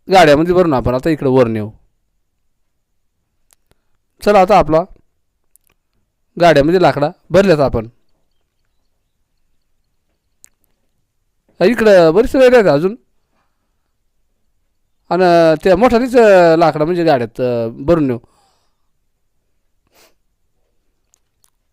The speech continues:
रामदास आहे पण तो गेला आंघोळ करायला ना, तशी तोच वळतोय.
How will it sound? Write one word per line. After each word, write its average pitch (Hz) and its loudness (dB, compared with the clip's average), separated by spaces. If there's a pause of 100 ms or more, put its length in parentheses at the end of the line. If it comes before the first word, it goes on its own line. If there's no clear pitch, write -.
(1400)
रामदास 160 2
आहे 190 2
पण 196 -2
तो 180 0
गेला 175 2
आंघोळ 180 0
करायला 135 -4
ना, 156 -12 (1080)
तशी 202 -8
तोच 202 0
वळतोय. 220 2